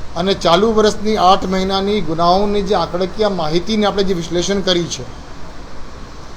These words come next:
તો સમગ્ર રાજ્યમાં દરેક સિરિયસ ગુનાઓના હેડમાં, ભારે ગુનાઓના હેડમાં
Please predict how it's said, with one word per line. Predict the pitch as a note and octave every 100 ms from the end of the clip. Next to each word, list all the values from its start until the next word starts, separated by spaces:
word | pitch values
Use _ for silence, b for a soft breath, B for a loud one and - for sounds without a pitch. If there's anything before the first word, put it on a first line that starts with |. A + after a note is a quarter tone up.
| - - - -
તો | G3+
સમગ્ર | - F3+ G#3+ G#3+ F#3
રાજ્યમાં | F3+ F3+ G#3+ G3+ B2 - - - - - - - - - - - - - - - - C3+
દરેક | F3+ A3+ C#4+ C#4+
સિરિયસ | - G#3+ A#3 A3+
ગુનાઓના | F#3 G3 G3+ G#3 G#3 F3+
હેડમાં, | F#3 F#3+ E3 - - - - - - - - - - - - - - -
ભારે | C3+ F3 G#3+ A#3
ગુનાઓના | G#3 G3+ G#3 G#3 G#3
હેડમાં | F3 F3 F#3 G3